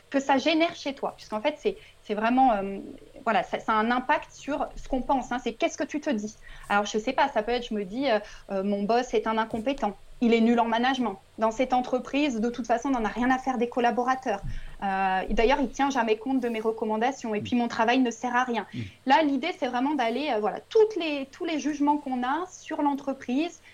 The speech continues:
Speaker 1: sur son boss, parfois sur soi-même, hein, justement aussi, puisque au bout d'un moment, c'est des, des pensées qui arrivent sur soi.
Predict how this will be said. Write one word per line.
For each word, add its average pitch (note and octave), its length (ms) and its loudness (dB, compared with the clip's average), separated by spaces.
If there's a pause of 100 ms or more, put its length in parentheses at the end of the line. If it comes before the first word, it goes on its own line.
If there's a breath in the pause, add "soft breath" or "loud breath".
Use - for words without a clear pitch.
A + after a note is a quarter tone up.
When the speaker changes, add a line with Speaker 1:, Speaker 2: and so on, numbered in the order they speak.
(120)
Speaker 1:
sur D#4 220 -2
son D4 200 2
boss, C4 200 4
parfois C4 300 -2
sur C4 220 -8
soi-même, C4 440 2
hein, A#3 160 -4
justement G#3+ 400 -4
aussi, - 360 -10
puisque - 260 -10
au G#3 180 4
bout G#3+ 140 2
d'un A#3 140 6
moment, A#3+ 280 2
c'est A3+ 200 0
des, G3 240 -2 (240 loud breath)
des G#3+ 100 4
pensées B3 360 2
qui C#4 100 -2
arrivent A#3 220 -2
sur A#3 200 -8
soi. - 280 0